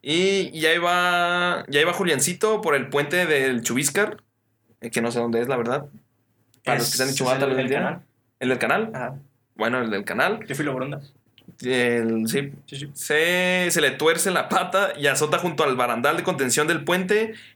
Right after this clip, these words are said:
Speaker 1: a treinta slash cuarenta metros de altura.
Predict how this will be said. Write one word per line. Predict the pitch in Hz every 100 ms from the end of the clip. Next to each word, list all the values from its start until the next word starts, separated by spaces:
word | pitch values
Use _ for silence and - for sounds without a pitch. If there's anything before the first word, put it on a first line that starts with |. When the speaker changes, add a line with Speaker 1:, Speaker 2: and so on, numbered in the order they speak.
| _
Speaker 1:
a | - 135 127
treinta | 147 156 180 185 - - _ _ _ -
slash | 120 113 131 165 - -
cuarenta | 135 131 139 151
metros | 139 147 135
de |
altura. | 123 113 120